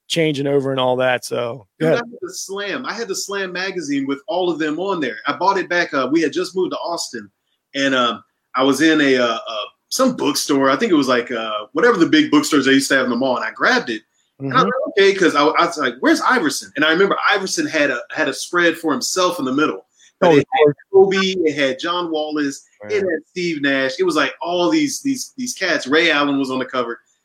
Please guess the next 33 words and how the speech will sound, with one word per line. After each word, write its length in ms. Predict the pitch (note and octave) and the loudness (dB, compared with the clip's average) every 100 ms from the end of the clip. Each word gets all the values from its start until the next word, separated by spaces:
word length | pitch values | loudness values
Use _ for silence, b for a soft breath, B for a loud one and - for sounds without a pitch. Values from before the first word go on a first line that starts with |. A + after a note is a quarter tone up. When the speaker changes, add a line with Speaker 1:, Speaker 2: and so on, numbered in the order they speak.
| _ - | _ -6
Speaker 2:
And 100 | C3 | -2
I 60 | C3+ | 0
had 220 | G3+ G#3 | 0 0
it 60 | G3+ | 2
for 140 | G3+ | 2
a 40 | |
little 220 | G3 F#3+ F#3 | 4 4 6
bit, 260 | F#3 D3 | 4 4
and 120 | C3+ | 2
then 100 | D3 | 2
I 100 | C#3 | 2
trashed 400 | B2 - D#3+ C#3+ | 0 0 0 0
it. 60 | C3 | -2
But, 160 | A#2 A2+ | -4 0
yeah, 240 | C3+ C#3 | 2 4
man, 200 | B2 A#2+ B2 | 2 0 -2
it 120 | B2+ | 0
just, 260 | D#3 - b b _ - | 0 -2 b b _ -2
just 320 | F3+ A3+ - | 2 2 2
to 80 | F3+ | -2
see 380 | D#3 - F#3 F#3 | -2 -4 -2 2
that 240 | D#3+ C#3+ C3 | 2 2 2
moment, 360 | C#3+ C3 G#2+ B2+ | 2 2 -2 -4
you 120 | B2 | -2
know, 140 | A#2+ | 0
like 180 | C3 C#3 | 0 0
I 60 | C3+ | 0
said 180 | E3 | 0
on, 160 | C#3+ C3+ | 0 0
on, 160 | B2 A#2+ | -4 -10
on 140 | A#2+ A#2 | -10 -10
my 100 | A2+ | -6
show, 440 | - G3+ D#3 | -2 0 0